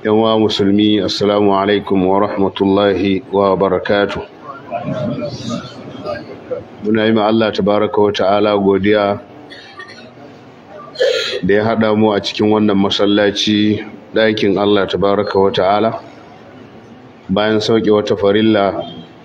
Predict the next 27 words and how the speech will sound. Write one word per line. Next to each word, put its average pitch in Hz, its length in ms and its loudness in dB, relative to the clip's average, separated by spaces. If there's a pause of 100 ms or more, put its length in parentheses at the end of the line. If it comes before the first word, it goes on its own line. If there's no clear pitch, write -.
wanda 101 300 2
Allah 107 200 2
ya 104 120 2
ɗora 104 320 2
mana, 101 240 2
muna 104 320 0
roƙon 98 320 2
shi 98 160 -2
ya 90 80 2
karɓa. 95 480 0 (2000)
Kuma 104 480 2
mun 107 240 2
haɗu 107 220 0
ne 101 240 2
saboda 95 680 2
gabatar 101 640 0
da, 90 320 2 (160)
tunatar 104 500 -2
da 95 140 2
junanmu 104 560 0 (1120)
akan 104 320 -2
wani 104 160 2
ɓangare 104 480 2
da 92 120 2
ya 98 120 2
shafi 98 560 2
addini. 92 560 0